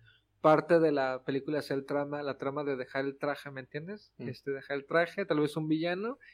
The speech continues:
Speaker 1: y que el último, este, sean tanto Venom y el otro villano sus, sus contrapartes. O sea, me gustaría que, que hubiera una saga del simbionte como tal, como, como la hubo en los cómics, ¿me
Speaker 2: Mm.
Speaker 1: entiendes? Con esta parte de que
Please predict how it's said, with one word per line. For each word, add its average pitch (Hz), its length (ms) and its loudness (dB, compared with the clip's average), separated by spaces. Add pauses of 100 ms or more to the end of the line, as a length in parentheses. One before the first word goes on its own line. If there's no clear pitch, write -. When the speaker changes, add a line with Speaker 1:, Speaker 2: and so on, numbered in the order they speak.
(100)
Speaker 1:
y 139 140 -4
que 147 100 0
el 135 80 2
último, 135 440 -4 (340)
este, 123 300 -10
sean 139 280 -4
tanto 131 480 -2
Venom 151 440 -2
y 131 180 -4
el 123 80 -4
otro 131 220 -6
villano 135 600 -4
sus, - 560 -14 (420)
sus - 200 -2
contrapartes. 139 640 6
O 131 60 -6
sea, 147 140 6
me 147 100 6
gustaría 143 400 6
que, 160 460 4 (180)
que 160 100 2
hubiera 160 240 10
una 185 180 6
saga 175 460 6
del 170 160 4
simbionte 143 580 -2
como 143 240 -6
tal, 156 360 -4
como, 131 320 -8
como 135 240 -6
la 131 100 0
hubo 143 140 0
en 151 40 -10
los 139 160 -10
cómics, 160 460 -8
¿me 143 60 -8
Speaker 2:
Mm. 127 40 -10
Speaker 1:
entiendes? 156 320 -8
Con 143 140 -10
esta 143 160 -6
parte 147 320 0
de 139 180 4
que 139 300 -8